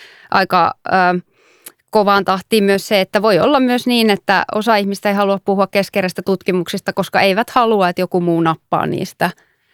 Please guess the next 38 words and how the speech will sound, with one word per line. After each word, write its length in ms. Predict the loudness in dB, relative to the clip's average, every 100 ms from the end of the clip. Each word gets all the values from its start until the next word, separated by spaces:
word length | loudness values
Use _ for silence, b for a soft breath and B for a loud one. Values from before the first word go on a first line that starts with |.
| -4
jotain. 540 | 0 2 2 2 0 -2
Ja 160 | 0 2
tää 260 | 2 2
on 100 | 0
varmasti 420 | 0 0 -2 -2 0
marginaalisempi 960 | 2 0 0 -2 -4 -4 -4 -2 -4 -4
syy, 360 | -4 -2 -2 -4 -6
että 300 | -4 0 0
mä 200 | 0 0
en 100 | 2
usko, 240 | -2 -2 -2
että 120 | 0
tää 120 | 0
on 40 | 0
välttämättä 540 | -2 -4 -8 -4 -2
niin 160 | -2 -2
kauhean 400 | -2 0 0 -2 B B B B
yleinen, 420 | 2 2 2 2
mutta 320 | 0 -2 0
just, 260 | 0 0 -4
että, 340 | -6 -2 -2 -2 -6
että 320 | -8 -4 -2
mä 220 | 0 0 0
oon 100 | -2
niinku, 280 | -2 -4 -4 -16 -14 -16 _ _ _ -4
ö, 40 | 0 0 -2 -6
itse 400 | -4 -4 0 0
esimerkiksi 340 | 2 -2 -2
kohdannut 420 | -2 0 2 0 -2
kuitenkin 320 | -2 -2 -2
sellaisen 360 | -4 -2 -4 -2
tilanteen, 500 | 0 2 2 2 0
että 160 | 0
oon 60 | -2
kirjoittanut 480 | -2 -4 -2 -4 -2
politiikasta 580 | -4 -4 -6 -8 -14 -16
piste 280 | -16 -14
fi-sivustolle 760 | -10 -8 -6 -4 -4 0 0 0